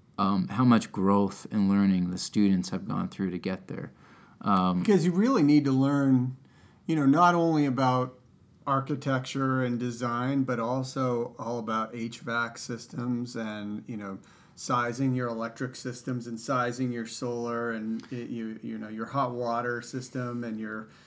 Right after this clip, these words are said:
Speaker 2: the electric car and
Speaker 1: Not to mention, uh, the joys of working with subcontractors. I mean,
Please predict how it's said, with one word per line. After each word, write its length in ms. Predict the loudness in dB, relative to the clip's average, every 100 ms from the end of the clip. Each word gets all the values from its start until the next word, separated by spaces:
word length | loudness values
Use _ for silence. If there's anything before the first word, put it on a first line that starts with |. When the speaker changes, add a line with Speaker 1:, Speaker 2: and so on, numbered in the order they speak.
| -20 -4
Speaker 2:
the 100 | -2
electric 420 | -2 -6 -8 -10
car 720 | -8 -6 -2 -2 -2 -2 -2
and 300 | -4 -8 -12 2
Speaker 1:
Not 200 | 4 6
to 80 | 8
mention, 580 | 8 8 8 8 8 6
uh, 160 | 4
the 160 | 4 2
joys 460 | 6 6 8 6 4
of 120 | 4
working 340 | 4 6 6
with 120 | 6
subcontractors. 1160 | 4 2 2 4 6 6 4 2 2 4 4 6
I 60 | 6
mean, 360 | 6 6 2